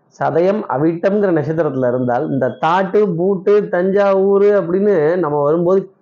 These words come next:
குரல் சத்தம், சவுண்டு ரொம்ப ஜாஸ்தி இருக்கும். "ஏன்பா, என்னப்பா சத்தம்?" அப்படின்னா, அஹ், நீங்க சொன்னீங்கன்னா, "சரிங்க,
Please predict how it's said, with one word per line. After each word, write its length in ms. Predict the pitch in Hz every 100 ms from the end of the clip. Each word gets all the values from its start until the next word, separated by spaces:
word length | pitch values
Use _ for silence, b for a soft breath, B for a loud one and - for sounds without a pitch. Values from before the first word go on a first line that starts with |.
| _ _ _ _ _ _ _ _ _ _ - 95 -
குரல் 300 | 143 208 160
சத்தம், 580 | 92 - 107 - 196
சவுண்டு 380 | 135 139 190 190
ரொம்ப 360 | 123 120 165 240
ஜாஸ்தி 380 | 220 226 226 233
இருக்கும். 500 | 220 202 175 160 - _ _ b b b
"ஏன்பா, 380 | 143 147 127 135
என்னப்பா 340 | 127 165 156
சத்தம்?" 500 | 123 120 120 131 127 110
அப்படின்னா, 360 | 113 110 113 - _ b b b
அஹ், 180 | 131 120
நீங்க 260 | 143 156 165
சொன்னீங்கன்னா, 640 | 175 185 196 190 202 180 165
"சரிங்க, 400 | 180 170 151